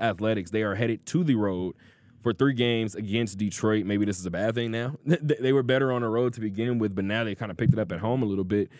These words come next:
Uh, but they're on the road in Detroit for three games. That begins tomorrow. Again, more Fourth of July baseball. That begins tomorrow, and that will start a streak of six straight on the road before the All-Star break for the Oakland team.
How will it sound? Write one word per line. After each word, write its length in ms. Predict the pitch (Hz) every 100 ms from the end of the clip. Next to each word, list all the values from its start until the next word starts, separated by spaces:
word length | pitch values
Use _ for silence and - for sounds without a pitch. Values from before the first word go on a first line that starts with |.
| - - _ -
Uh, 240 | 127 123
but 280 | 107 123 120 -
they're 220 | 117 117
on 60 | 131
the 80 | 131
road 320 | 123 123 117
in 100 | 123
Detroit 460 | 120 - 120 117 - _ _
for 120 | -
three 240 | 104 120 123
games. 540 | 110 107 104 104 - - _ _ _
That 160 | 110 117
begins 500 | 104 110 113 107 107
tomorrow. 500 | 123 110 104 107 127
Again, 340 | 101 101 113 113
more 220 | 104 113
Fourth 240 | - 113
of 40 | 110
July 280 | 110 113
baseball. 360 | 104 107 104 104
That 120 | 104
begins 300 | 104 104 107
tomorrow, 480 | - 101 107 107 104 - - _
and 180 | 98 107
that 120 | 107 117
will 100 | 110
start 300 | - 110 107
a 60 |
streak 500 | 87 - - 117 113 -
of 160 | 98 87
six 640 | - - - - 160 -
straight 640 | - - - 113 110 76 - _ _ _ _
on 160 | 104 117
the 80 | 113
road 300 | 104 101 92
before 240 | 92 113
the 60 | 98
All-Star 420 | 95 92 - 92
break 300 | 90 95 90
for 160 | - 101
the 80 | 95
Oakland 360 | 101 90 92
team. 320 | - 104 101